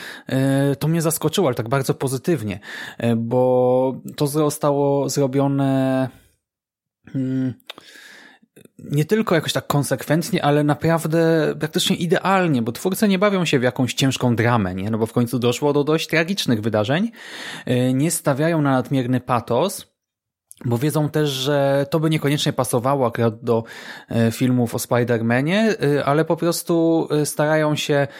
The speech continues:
e, zobrazować tę wielką tragedię i jednocześnie bardzo szybko rozluźnić atmosferę i to działa bardzo, bardzo dobrze. E, otrzymujemy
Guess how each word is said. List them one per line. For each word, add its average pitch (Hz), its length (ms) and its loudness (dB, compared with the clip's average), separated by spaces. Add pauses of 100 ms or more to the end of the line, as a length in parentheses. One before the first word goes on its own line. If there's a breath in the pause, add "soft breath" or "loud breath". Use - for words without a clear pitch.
(260 loud breath)
e, 127 360 0
zobrazować 131 1200 0
tę 131 140 0
wielką 143 320 0
tragedię 180 440 0
i 185 80 2
jednocześnie 175 640 0
bardzo 147 280 0
szybko - 280 -2
rozluźnić 135 460 0
atmosferę 151 580 0
i 156 100 -4
to 156 140 2
działa 165 400 2
bardzo, 143 340 0
bardzo 135 280 0
dobrze. 120 380 -2 (460 loud breath)
E, 120 120 0
otrzymujemy 160 840 0